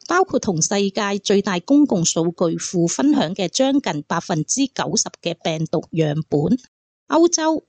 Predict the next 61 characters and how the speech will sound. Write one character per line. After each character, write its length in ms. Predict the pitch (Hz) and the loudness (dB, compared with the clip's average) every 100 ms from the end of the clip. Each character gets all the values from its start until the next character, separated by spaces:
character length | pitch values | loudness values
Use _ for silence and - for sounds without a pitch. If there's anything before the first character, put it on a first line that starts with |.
| - | -4
美 260 | 185 160 | -2 -2
國 200 | - 214 - | -2 -4 -2
同 180 | 190 147 | -2 -2
其 200 | 175 143 | -2 -4
他 220 | - 285 | -2 -4
地 220 | - 170 | -2 -6
區 160 | - 262 | -2 -2
嘅 200 | 254 190 - | 0 -4 -4
管 240 | 151 185 | 0 2
理 220 | 202 165 - | 0 -2 -2
機 220 | 247 247 | 0 0
構 420 | - 202 175 185 _ _ | -2 0 2 0 _ _
最 200 | - 269 | -2 0
近 120 | 269 240 | 2 2
幾 240 | 202 240 | 0 -2
個 140 | 302 262 | 0 0
星 300 | - 285 294 | 0 -2 -4
期 380 | - 180 135 - _ | -4 -4 -4 -8 _
批 140 | - 339 | 0 0
准 180 | 214 208 | 2 0
咗 220 | 196 202 | -2 -2
既 200 | - 190 | -2 -2
針 320 | 180 - 277 285 | 0 0 2 2
對 140 | 175 | 0
初 320 | - - 269 | -2 -2 -4
次 240 | - - 165 | -2 -2 -2
新 260 | - 262 | 0 0
冠 220 | 262 277 | 4 4
病 320 | 269 - 165 160 | 4 0 -4 -4
毒， 220 | 175 - _ _ | -4 -4 _ _
又 300 | 233 233 240 | 0 0 0
針 240 | - 339 | 0 2
對 160 | 226 190 | 0 -2
後 220 | - 180 | 0 2
嚟 220 | 185 143 | 2 0
嘅 140 | 202 | -4
B 240 | 196 262 285 | -2 0 0
A. 160 | 294 | 0
點 260 | 277 180 185 | -2 -2 -2
五 300 | 202 165 175 | -2 0 2
型 220 | 233 151 | 2 -2
等 160 | - 147 208 | -6 -8 -2
變 180 | 214 185 | -2 -2
體 280 | - 165 - | -4 -6 -4
病 240 | 180 156 | -4 -4
毒 140 | 160 - | -6 -6
嘅 120 | 156 160 | -8 -8
調 300 | - 139 135 | -6 -4 -2
整 320 | - 139 180 | -4 -6 -4
疫 160 | 214 - _ | -6 -6 _
苗。 280 | 160 143 - _ _ _ _ _ | -6 -4 -8 _ _ _ _ _
世 220 | - 311 | -2 -2
界 160 | 302 302 | 0 0
衛 200 | 269 247 | 0 0
生 160 | 330 | -2
組 240 | 285 170 185 | -2 -2 -2
織 220 | 285 - | -4 -4
新 220 | 349 339 | -2 -2
冠 180 | - 330 | 0 2
病 240 | 214 156 | 0 -4
毒 140 | 147 | -6